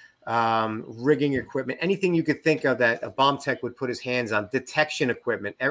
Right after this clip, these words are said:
all of this stuff, um, is on hand. And when we run our training lanes, we are giving guys brand new stuff that's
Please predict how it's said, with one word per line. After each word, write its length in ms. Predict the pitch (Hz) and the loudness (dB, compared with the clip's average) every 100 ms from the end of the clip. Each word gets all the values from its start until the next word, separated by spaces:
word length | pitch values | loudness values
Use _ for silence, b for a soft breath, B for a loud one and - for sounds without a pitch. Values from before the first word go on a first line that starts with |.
| - | 0
all 260 | 156 170 135 | 4 6 6
of 60 | |
this 180 | 127 - | 2 -6
stuff, 400 | - 113 101 - _ b b b b - | -2 -2 -2 -8 _ b b b b -6
um, 520 | 117 120 117 113 107 _ B B B B B _ _ - | 0 0 0 -4 -10 _ B B B B B _ _ 0
is 300 | 127 123 - | 2 4 6
on 240 | 151 160 | 8 8
hand. 500 | 139 143 131 117 117 | 8 4 4 4 2
And 160 | - 120 | -2 0
when 140 | 127 | 2
we 140 | 131 127 | 2 2
run 300 | 120 143 156 | 4 4 4
our 280 | 143 139 135 | 2 2 0
training 400 | 151 196 175 113 | 2 2 2 0
lanes, 540 | 113 107 117 - - _ _ _ _ _ | 0 -2 -6 -12 -18 _ _ _ _ _
we 140 | 120 147 | 2 4
are 80 | |
giving 320 | 131 151 147 135 | 6 4 4 2
guys 460 | 139 131 127 110 - 110 | 4 4 2 -2 -10 _
brand 380 | 117 127 135 143 | 0 4 4 2
new 160 | 139 131 | 0 -2
stuff 440 | - 131 120 - | -4 -2 -2 -2
that's 180 | 110 | -8